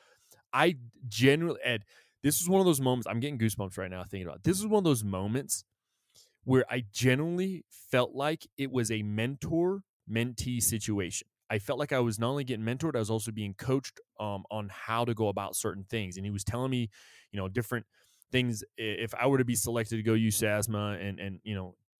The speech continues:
all that stuff, like, things that you can get involved in to do and all this. And I'm like, "Wow, this is so amazing." And I was learning, man, and I loved it because he, all he was doing was telling me about himself. I was generally interested in his story.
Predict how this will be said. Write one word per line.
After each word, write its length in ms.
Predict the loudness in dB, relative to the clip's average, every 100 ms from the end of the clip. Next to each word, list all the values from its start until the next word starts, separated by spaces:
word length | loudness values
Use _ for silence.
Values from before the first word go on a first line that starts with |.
| -8
all 140 | -6 -4
that 160 | -4
stuff, 180 | -4 -8 _ -12 -6
like, 180 | -4
things 200 | 0 0
that 160 | 0 -2
you 100 | -2
can 120 | 0
get 140 | 0 0
involved 500 | 0 -4 -4 -2 -2
in 220 | -4 -6
to 80 | -6
do 360 | 0 2 2
and 140 | 0 -4
all 140 | -4
this. 180 | -2 -4
And 120 | -6
I'm 100 | -8
like, 180 | -8 -12
"Wow, 200 | -12 -10 -8
this 160 | -6 -6
is 80 |
so 160 | -6 -6
amazing." 400 | -4 -4 -4 -6
And 140 | -8 -8 _ _ _ 4
I 60 |
was 180 | 4 4
learning, 480 | 6 6 6 2 -4
man, 280 | -6 -8 -8 -4
and 120 | -2
I 60 | -2
loved 420 | 0 0 0 0
it 140 | 0 -2
because 300 | 0 0 0
he, 120 | -2 -4
all 180 | -4 0
he 80 | 2
was 140 | 2
doing 280 | 2 0 0
was 160 | -4
telling 340 | -4 -2 0 2
me 80 | 0
about 200 | 0 -2
himself. 520 | -2 0 -2 -4 -12 _ _ 0
I 40 | 2
was 140 | 2
generally 680 | 4 4 4 0 0 -2 -6 _
interested 580 | 0 2 4 2 0 -2
in 120 | 0
his 180 | 0 0
story. 360 | 0 -2 -2